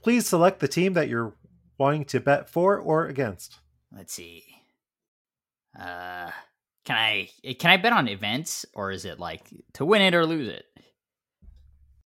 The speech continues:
Speaker 1: Um, you can. Uh, so there, right now it's showing the teams, but in the bottom right-hand corner, it says, um, like,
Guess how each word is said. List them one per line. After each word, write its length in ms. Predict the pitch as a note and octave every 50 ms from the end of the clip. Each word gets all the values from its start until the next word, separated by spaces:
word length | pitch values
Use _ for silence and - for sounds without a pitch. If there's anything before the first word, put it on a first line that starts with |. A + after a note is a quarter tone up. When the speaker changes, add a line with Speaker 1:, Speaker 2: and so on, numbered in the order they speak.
| _ -
Speaker 1:
Um, 440 | D3 C#3+ D3 D3+ D3+ D3 D3+ D3 - - _ _ _ _ _ _ _ _ _
you 220 | - C3 C3 C3+
can. 480 | - - - C#3 C3 A2+ G#2+ G#2 G2+ G#2
Uh, 500 | G#2 - - G#2+ A2 A2 G#2+ G#2+ A2 A2+ - _
so 260 | - - - C3+ B2+ B2
there, 600 | B2 B2 A#2+ A#2+ A#2+ A#2 A#2 A#2 A#2 A#2+ - - _ _ _ _ _ _ _ _ _ _ _
right 140 | - C#3+ C#3+
now 180 | C#3+ D3 D3+ D#3
it's 120 | C#3+ -
showing 300 | - - C3+ B2+ B2 A#2+
the 100 | A2+ A2
teams, 420 | - - C#3+ D#3 D#3 D#3+ D#3 -
but 340 | - - - A2+ A2 G#2 - -
in 100 | - B2
the 60 | A#2 A2
bottom 260 | A2 A2 A2 A2+ A2
right-hand 380 | A2 A2+ - G#2+ A2 A2 G#2
corner, 420 | - - A2 A2 A2 A2 A2 A2+ A#2
it 300 | - - G#2 G#2+ - -
says, 640 | - - - A2 G#2+ G#2 G#2 G#2 G#2 G2+ - - -
um, 440 | - A2 G#2 G2 G2 F#2+ G2 G2+ G#2+ - _ _ _ _ _ _ _ _ _ _ _ _ _ _ _ _
like, 280 | - A#2 G#2+ G2+ - -